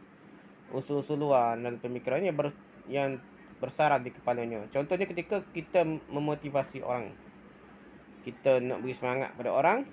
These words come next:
untuk solat malam dengan membawakan sabda Nabi sallallahu alaihi wasallam,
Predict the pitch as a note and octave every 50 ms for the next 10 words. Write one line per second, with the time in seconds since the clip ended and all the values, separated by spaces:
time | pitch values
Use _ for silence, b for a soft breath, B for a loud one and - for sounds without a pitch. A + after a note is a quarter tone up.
0 | - - - C3+ C#3 - - F2+ - C#3 C#3+ C#3+ - - B2+ C#3 C#3+ D#3+ F3+ E3+
1 | D3+ D3 C#3+ C#3+ C#3+ C#3 C3+ C3+ C#3 D3 E3+ E3+ - - C#3 - - C#3 C3+ C#3
2 | D3+ E3 D#3 D3+ C#3+ C#3 D3 D3 C3+ - C#3+ C#3 A#2 A#2+ - D#3 C3+ B2 F2+